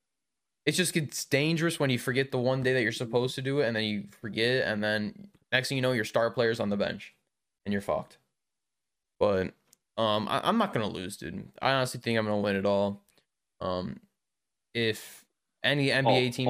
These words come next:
Speaker 2: oh.
Speaker 1: wanna get me as a G M because of my drafting skills that they just saw, um,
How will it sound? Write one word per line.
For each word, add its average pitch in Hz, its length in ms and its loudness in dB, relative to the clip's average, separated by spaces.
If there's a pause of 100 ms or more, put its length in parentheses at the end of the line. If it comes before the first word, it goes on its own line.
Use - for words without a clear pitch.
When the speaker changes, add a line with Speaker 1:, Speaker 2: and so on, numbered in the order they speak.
Speaker 2:
oh. - 20 2
Speaker 1:
wanna 120 220 2
get 120 180 2
me 120 140 2
as 120 100 2
a 117 60 0
G 113 260 0
M 113 380 0
because 110 280 -2
of 110 60 -4
my 110 140 2
drafting 113 400 0
skills 113 240 -2
that 113 140 -4
they 110 80 -2
just 110 260 -4
saw, 123 340 0 (880)
um, 92 320 -4